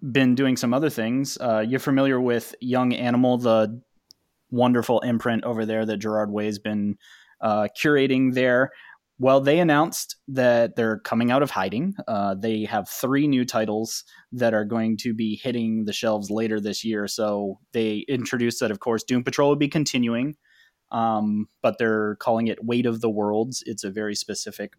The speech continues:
arc that's gonna be done, and some of the creative team is mixed up a bit. Um, Nick Darrington, I don't think will be doing primary art anymore. He'll be doing covers, but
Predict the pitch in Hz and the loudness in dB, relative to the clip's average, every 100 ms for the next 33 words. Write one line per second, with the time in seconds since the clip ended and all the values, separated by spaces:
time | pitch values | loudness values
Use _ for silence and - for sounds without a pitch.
0 | _ - 113 110 117 107 120 110 107 110 | _ -4 -4 -4 -8 -6 -4 -4 -4 -4
1 | 110 120 123 107 104 - 131 135 135 - | -2 0 -2 -2 -4 -2 -2 -2 -4 -4
2 | 139 139 - 147 139 123 127 - - 117 | -2 -2 -2 -2 0 0 -2 -2 0 0
3 | 127 120 143 - _ _ _ _ _ - | 0 -2 -2 -2 _ _ _ _ _ -4
4 | 120 113 110 104 104 101 - 123 131 - | -2 0 0 0 0 -4 -6 -2 -2 -2
5 | - 120 127 123 120 127 123 123 - 120 | -10 -4 -2 0 0 0 2 2 0 0
6 | 120 98 113 113 113 117 104 95 - 113 | -2 -2 -4 -4 -4 -2 -2 -4 -4 0
7 | 123 135 139 147 - - 143 143 147 160 | 2 2 2 0 -2 -4 -4 -2 -2 -2
8 | 139 123 120 120 113 107 101 - 120 127 | -4 -4 -4 -2 -2 -4 -6 -6 -4 -2
9 | 135 131 - 104 | -4 -4 -2 -2